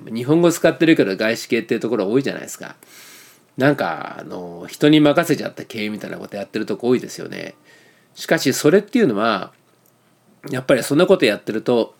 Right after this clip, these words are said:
<clears throat> 自分たちで経営できなくなっちゃいますよね。だから外国人帰った時に、あるいは外国人がその株売っ払っちゃった時に、えー、自分たち何もできなくなりますよね。で、実際何もできない状況、今なってんじゃないですか、結構。中国なんか一番いい例だよな、あれ。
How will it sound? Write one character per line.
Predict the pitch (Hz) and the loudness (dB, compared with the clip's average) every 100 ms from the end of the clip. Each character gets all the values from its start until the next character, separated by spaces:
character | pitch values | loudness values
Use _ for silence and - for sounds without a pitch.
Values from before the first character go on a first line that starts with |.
| 208 | 0
<clears throat> | 165 | 2
自 | 123 117 | -2 -2
分 | 131 196 | 2 2
た | 190 | 2
ち | - | 0
で | 131 | -2
経 | 127 135 | 4 4
営 | |
で | 117 | 4
き | 107 | 2
な | 208 | 2
く | - | 0
な | 95 | -4
っ | |
ち | - | -10
ゃ | |
い | - | -14
ま | |
す | - | -14
よ | 107 | -14
ね。 | 123 - _ _ _ _ _ | -14 -14 _ _ _ _ _
だ | 143 | 0
か | 135 | 2
ら | 113 | 4
外 | 127 143 | 4 4
国 | 147 156 | 4 4
人 | 160 | 4
帰 | 147 | 4
っ | 151 | 2
た | 110 | 0
時 | 107 - | -4 -10
に、 | 95 104 95 82 _ _ _ _ | -12 -10 -12 -14 _ _ _ _
あ | - | -4
る | 127 | 0
い | |
は | 117 | 2
外 | 131 139 | 2 2
国 | 156 | 0
人 | 139 147 | 4 4
が | 143 | 4
そ | 139 | 2
の | 139 127 | 0 0
株 | - 131 143 | -2 0 2
売 | |
っ | 135 | 2
払 | 147 147 | 2 2
っ | 156 | 0
ち | |
ゃ | 180 | -4
っ | |
た | - | -8
時 | - - 98 | -16 -16 -12
に、 | 190 - - _ _ _ _ _ - | -12 -12 -18 _ _ _ _ _ 0
え | |
ー、 | 123 120 | 2 2
自 | 107 117 | 0 -2
分 | 165 | 0
た | 156 | 0
ち | - | -2
何 | 98 107 | -4 0
も | 151 | 0
で | 110 | 0
き | 117 | 0
な | 202 | 0
く | 208 | -2
な | 85 | -6
り | 87 | -12
ま | - | -14
す | - | -14
よ | |
ね。 | - - - _ _ _ _ _ _ _ _ _ - | -16 -16 -20 _ _ _ _ _ _ _ _ _ 0
で、 | 139 135 | 4 4
実 | 131 143 170 | 4 2 2
際 | |
何 | 139 131 185 | 2 4 4
も | |
で | 139 131 | 4 4
き | 202 | 4
な | 156 | 4
い | 101 | 0
状 | 120 | -2
況、 | 120 135 123 | 0 2 4
今 | 123 151 110 | 4 4 2
な | 90 135 | 2 0
っ | - | 0
て | 123 | -2
ん | |
じ | 90 | -4
ゃ | |
な | 78 | -10
い | |
で | 76 | -10
す | - | -10
か、 | 98 | -10
結 | 104 - | -10 -12
構。 | - - | -12 -10
中 | - 233 170 | -4 -2 0
国 | 110 | -2
な | 95 | -6
ん | |
か | |
一 | 127 - | -10 -6
番 | 240 | -2
い | 254 | -2
い | |
例 | 165 92 | -2 -4
だ | - | -6
よ | |
な、 | - 233 233 | -6 -6 -8
あ | |
れ。 | 104 95 | -10 -16